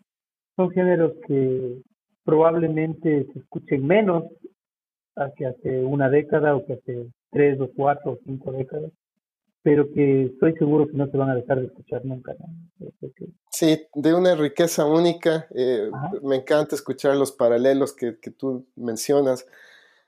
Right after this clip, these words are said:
Speaker 2: que siempre los tradicionalistas ven con malos ojos a innovaciones o, o a,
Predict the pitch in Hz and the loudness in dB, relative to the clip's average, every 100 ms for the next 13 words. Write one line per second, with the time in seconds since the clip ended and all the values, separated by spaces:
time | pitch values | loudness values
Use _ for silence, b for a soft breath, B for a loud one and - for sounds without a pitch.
0 | _ 127 - 147 143 147 139 131 127 120 | _ -6 0 0 2 4 4 4 2 2
1 | - - 127 123 139 131 127 139 139 - | 0 0 2 2 0 0 2 0 -2 2
2 | 135 127 110 113 135 135 131 131 135 131 | 2 2 0 0 0 0 -2 0 0 2
3 | 127 139 - 139 123 117 113 110 113 117 | 2 0 0 -2 0 -2 -2 -4 -6 -4
4 | 113 113 - 139 131 131 127 117 113 110 | -2 -4 -2 0 0 0 -2 -4 -6 -10
5 | - b b b b b b b _ 151 | -18 b b b b b b b _ 0
6 | 147 143 139 139 | 2 4 4 2